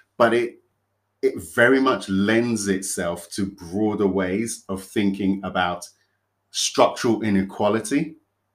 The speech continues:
um, in particular. So I would say Disability, The Basics.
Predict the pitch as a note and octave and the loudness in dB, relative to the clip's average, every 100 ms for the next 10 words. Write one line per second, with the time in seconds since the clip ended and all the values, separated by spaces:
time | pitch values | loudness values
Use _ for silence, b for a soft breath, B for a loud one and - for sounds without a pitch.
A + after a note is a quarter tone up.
0 | _ _ - G2 G2 G2 A2 G2 F#2+ G#2 | _ _ -2 2 2 2 0 -2 -2 -2
1 | G2 F#2+ D2+ - - A2+ C#3 D3+ - A#2 | -2 -4 -4 -6 2 6 6 6 4 0
2 | G#2 - G2+ A2 G#2 G#2+ F#2 F#2+ F2+ - | 0 -2 0 0 0 0 -2 -2 -4 -6
3 | D2 - | -16 -20